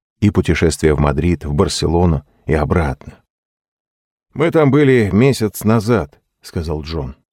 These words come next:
"Тебе определенно нужно туда съездить, малыш", сказал он. "Прекрасная страна, замечательный народ.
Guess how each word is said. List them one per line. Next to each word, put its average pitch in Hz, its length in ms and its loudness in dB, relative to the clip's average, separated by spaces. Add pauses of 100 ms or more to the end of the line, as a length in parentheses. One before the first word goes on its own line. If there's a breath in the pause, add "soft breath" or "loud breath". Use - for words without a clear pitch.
(580)
"Тебе 107 280 0
определенно 110 600 2
нужно 113 340 2
туда 117 240 0
съездить, 107 500 -4
малыш", 73 440 -14 (280)
сказал 76 440 -10
он. 71 180 -16 (220)
"Прекрасная 110 600 2
страна, 107 360 2
замечательный 120 600 0
народ. 127 360 0